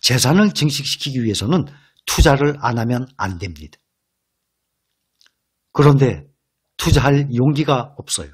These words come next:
그래서 사람이 자꾸 알게 되고 배우게 되고 그러게 되면 사람이,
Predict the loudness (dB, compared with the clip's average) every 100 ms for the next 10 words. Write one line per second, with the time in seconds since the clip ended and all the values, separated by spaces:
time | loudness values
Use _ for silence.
0 | _ _ _ _ _ _ _ _ -10 -8
1 | -6 -6 -6 -8 _ _ -10 -8 -6 -6
2 | -6 -4 -6 -6 -10 -14 -18 -20 -20 0
3 | 2 2 0 -6 -6 -12 -18 _ _ _
4 | -6 -4 -4 -4 -2 -2 -4 -10 _ _
5 | _ _ _ _ _ _ -10 -8 -6 -2
6 | 0 -2